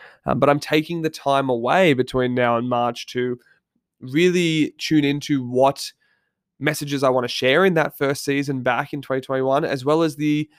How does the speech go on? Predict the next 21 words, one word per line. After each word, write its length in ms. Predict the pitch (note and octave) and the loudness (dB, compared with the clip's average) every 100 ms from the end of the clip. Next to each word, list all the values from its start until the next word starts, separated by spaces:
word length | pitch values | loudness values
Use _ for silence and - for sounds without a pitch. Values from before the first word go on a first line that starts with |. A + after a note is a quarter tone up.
| _ - | _ -8
um, 480 | B2+ B2+ B2+ B2 - _ _ - | -4 -2 -4 -8 -16 _ _ -10
experts 720 | D3+ F#3+ - F#3 F3 F3 F3 - | -8 -8 -6 2 4 4 0 -8
and 260 | - C3+ C3+ | -2 -2 0
the 220 | C3 B2+ B2 | 0 0 -4
members 520 | C3 E3 E3 D3 C3+ | -2 0 2 2 0
and 160 | B2+ | -4
the 60 | B2+ | -4
people 440 | D3 G3+ F#3 C#3 | 0 -2 2 0
who 220 | B2+ C3 C3 | 2 2 4
I 60 | |
would 160 | B2+ B2 | 2 2
like 300 | B2 B2 B2+ | 2 0 0
to 120 | C#3 | -8
have 240 | B2+ A#2+ A#2+ | -2 0 0
on 140 | A#2 | -4
the 80 | A#2 | -8
show 340 | - C3 B2+ | -6 -4 -2
to 140 | B2 A#2+ | -6 -12
share 320 | - B2 B2 | -8 -4 -4
their 180 | A#2+ A#2 | -4 -8
story 540 | - B2 B2 A#2+ A#2+ | -4 0 2 2 -2